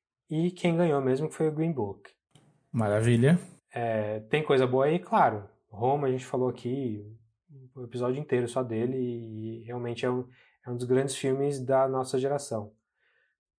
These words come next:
Speaker 1: Tem a, a Favorita também, um filme super, é, de prestígio mesmo, com atrizes excelentes, um diretor super bom.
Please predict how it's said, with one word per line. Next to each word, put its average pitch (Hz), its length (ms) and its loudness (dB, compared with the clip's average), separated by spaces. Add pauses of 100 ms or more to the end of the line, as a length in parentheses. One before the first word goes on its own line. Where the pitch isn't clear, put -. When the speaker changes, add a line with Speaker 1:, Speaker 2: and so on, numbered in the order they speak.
Speaker 1:
Tem 113 640 -4
a, 117 300 -12
a - 20 -6
Favorita 117 640 0
também, 113 320 -2
um 110 40 -2
filme 110 240 -4
super, 117 560 0 (420)
é, 117 80 -10
de 110 140 -6
prestígio 117 520 0
mesmo, 113 260 -2
com 101 220 -10
atrizes 113 480 -4
excelentes, 110 480 -4
um 120 40 -4
diretor 110 360 -4
super 110 200 -8
bom. 113 360 -6